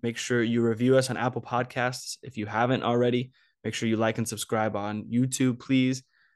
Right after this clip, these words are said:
Um, yeah, we're on everything. So just if you can lend us that like, that comment, all those things help, you know, like, with these algorithms and shit these days.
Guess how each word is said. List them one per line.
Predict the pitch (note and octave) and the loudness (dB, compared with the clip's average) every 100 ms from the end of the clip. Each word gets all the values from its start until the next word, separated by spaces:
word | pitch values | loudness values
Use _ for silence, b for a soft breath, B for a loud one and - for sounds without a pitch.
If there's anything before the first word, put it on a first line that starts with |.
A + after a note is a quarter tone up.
| _ _ - | _ _ -6
Um, | A2 G#2+ A2 A2 A2 _ _ _ _ _ _ _ - | -4 -2 -2 -4 -6 _ _ _ _ _ _ _ -4
yeah, | B2 C#3 B2 _ _ _ _ - | -2 -2 -4 _ _ _ _ 0
we're | C3 | 2
on | C#3 C#3 | 4 4
everything. | C3 B2 B2 B2 C3 B2+ | 2 0 -2 -4 -6 -8
So | A2 | -6
just | G#2+ A2+ - - - | -6 -6 -10 -14 -16
if | A2+ A2 | -10 -8
you | G#2+ | -6
can | A2 G#2+ - | -4 -4 0
lend | B2+ C3+ | 4 6
us | C3 | 4
that | B2+ F2 A2 | 2 0 2
like, | B2+ B2+ B2+ | 2 2 0
that | A#2 G#2+ | -4 -4
comment, | - A#2+ A#2+ A#2+ A#2 | -4 -2 0 -2 -4
all | F2 B2 A#2+ | 0 0 0
those | A#2 A2+ | -2 -4
things | A2+ A2 - | -6 -8 -8
help, | G#2+ - | -8 -6
you | G#2+ | -4
know, | F#2+ F2+ | -4 -4
like, | F#2+ F2+ - _ b b b | -4 -4 -8 _ b b b
with | A2 G2 | -4 0
these | A#2 | 0
algorithms | A2 A2 A2 A#2 A2 A2+ G#2+ | 0 0 0 -2 -2 -4 -4
and | G#2+ | -6
shit | A#2 A#2+ | -8 -6
these | A2 G#2+ | -6 -2
days. | G#2+ G#2+ A2 | -2 0 -2